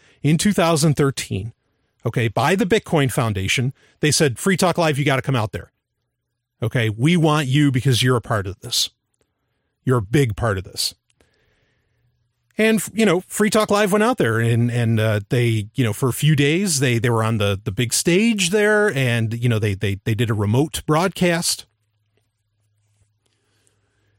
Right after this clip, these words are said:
Free Talk Live was positively quintessential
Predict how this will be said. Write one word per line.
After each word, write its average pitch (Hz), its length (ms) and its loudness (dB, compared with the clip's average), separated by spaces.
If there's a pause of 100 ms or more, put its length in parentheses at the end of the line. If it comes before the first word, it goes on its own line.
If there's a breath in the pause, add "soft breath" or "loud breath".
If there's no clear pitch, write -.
(2000)
Free 277 200 0
Talk 240 260 0
Live 226 260 0
was 190 100 -2
positively 220 760 0
quintessential 165 760 -2